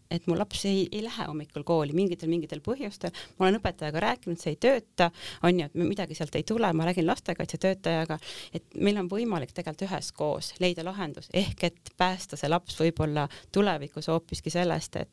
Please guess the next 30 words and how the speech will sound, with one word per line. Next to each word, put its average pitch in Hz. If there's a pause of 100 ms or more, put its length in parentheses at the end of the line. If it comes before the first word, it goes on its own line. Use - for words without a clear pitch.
ta 156 (800)
satub -
krimina-, 160 (240)
kriminaalsele 165
teele, 151
on 151
ju, 165 (120)
et 160
tal 151
on 156
vaba 165
aega 156
liiga 165
palju. 160 (340)
Ehk 156
et -
lastekaitsetöötaja 170
on 156
ikkagi 170
see 180
esimene 139
koht. -
Ja 160
siis, 220
kui 165
tekib 175
mingi 175
mure, 180 (200)
et -
ongi, 180